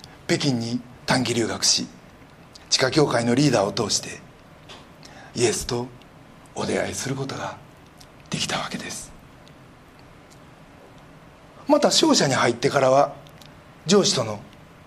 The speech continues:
バトルが続き、でもそれがあったからこそ、あ、この道は、この業界は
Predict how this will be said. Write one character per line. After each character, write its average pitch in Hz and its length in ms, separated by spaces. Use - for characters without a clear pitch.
バ 139 100
ト 135 120
ル 101 80
が 92 120
続 104 260
き、 - 200
で 277 140
も 202 280
そ - 180
れ 311 120
が 302 280
あ 202 40
っ 180 80
た 202 180
か 285 160
ら 247 140
こ 151 180
そ、 117 260
あ、 - 420
こ 302 280
の 320 200
道 277 400
は、 214 280
こ 302 220
の 294 200
業 262 320
界 247 260
は 202 340